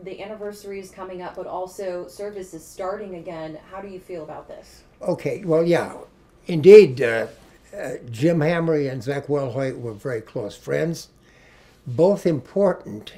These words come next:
Speaker 2: extremely important to our advocacy organization, and important to Darlene and I personally. Jim Hamre, the older of the two gentlemen, was a groomsman at our wedding, in fact. And Zach was,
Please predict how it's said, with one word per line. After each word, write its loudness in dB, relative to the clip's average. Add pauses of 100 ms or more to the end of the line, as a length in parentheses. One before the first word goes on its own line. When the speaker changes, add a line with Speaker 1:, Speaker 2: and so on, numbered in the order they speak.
Speaker 2:
extremely 0
important -6
to -2
our 0
advocacy -4
organization, -4 (720)
and -6
important -2
to -6 (200)
Darlene -2
and -6
I -10 (240)
personally. -4 (500)
Jim 2
Hamre, 2
the -2
older 0
of -8
the -6 (120)
two -8
gentlemen, -8 (460)
was -6
a 2
groomsman 2 (380)
at -6
our -4
wedding, -6
in -14
fact. -16 (800)
And -6
Zach 0
was, -4